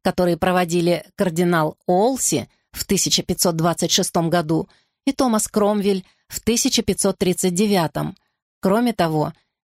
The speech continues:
нередко приходилось издавать распоряжения, направленные против расточительства – беспорядка и нарушения правил. Однако в целом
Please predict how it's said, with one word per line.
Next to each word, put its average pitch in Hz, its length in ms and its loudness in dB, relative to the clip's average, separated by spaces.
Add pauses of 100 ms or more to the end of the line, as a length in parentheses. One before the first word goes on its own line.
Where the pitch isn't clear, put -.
нередко 226 460 0
приходилось 180 580 0
издавать 180 400 0
распоряжения, 185 1080 0
направленные 175 800 0
против 180 400 -2
расточительства – 165 1040 0 (300)
беспорядка 190 840 0
и 175 100 2
нарушения 165 580 2
правил. 160 600 0 (440)
Однако 180 380 0
в 160 80 -6
целом 247 480 0